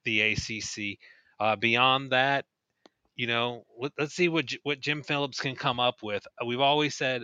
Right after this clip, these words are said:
or I've always thought too, you know, he's got the gift of some time. Maybe he inherited a bad deal, um, but he's getting paid, you know, over two million dollars a year to try to figure this out, and he's gonna, he's gonna have time. I, I don't believe you,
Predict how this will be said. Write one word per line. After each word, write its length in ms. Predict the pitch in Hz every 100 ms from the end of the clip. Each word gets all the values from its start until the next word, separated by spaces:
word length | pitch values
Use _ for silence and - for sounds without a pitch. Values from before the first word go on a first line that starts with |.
| -
or 160 | 110 113
I've 160 | 131 147
always 340 | 127 127 117
thought 280 | - 123 -
too, 220 | 135 127 - - - _
you 80 | 131
know, 80 | 123
he's 160 | 131 123
got 240 | 160 156
the 80 | 147
gift 360 | 117 139 -
of 120 | 127 110
some 220 | 131 110
time. 400 | 127 110 101 98
Maybe 240 | 110 139 151
he 180 | 165
inherited 680 | 151 143 135 135 143 143 143
a 80 | 127
bad 400 | 110 123 131 123
deal, 400 | 120 135 147 147 - _ _ _ -
um, 380 | 117 110 110 107 _ _ _ _ _ _ _ _
but 80 | 120
he's 120 | 139
getting 200 | 151 156
paid, 380 | 123 147 139 110 - _ _ _ - - _ _ _ _ _ -
you 80 |
know, 160 | 123 117
over 240 | 139 139
two 160 | - 165
million 320 | 143 139 127
dollars 420 | 127 127 131 120
a 60 | 113
year 280 | 117 127 120
to 80 | 107
try 180 | 139 123
to 80 |
figure 340 | 113 135 120 117
this 240 | 113 -
out, 360 | 120 110 98 - _ -
and 100 | 117
he's 120 | 113
gonna, 180 | 147 131
he's 260 | 139 165
gonna 160 | 170 180
have 280 | 160 139 -
time. 400 | 117 101 98 -
I, 300 | 123 123 135
I 20 |
don't 180 | 160 151
believe 300 | 135 131 123
you, 140 | 123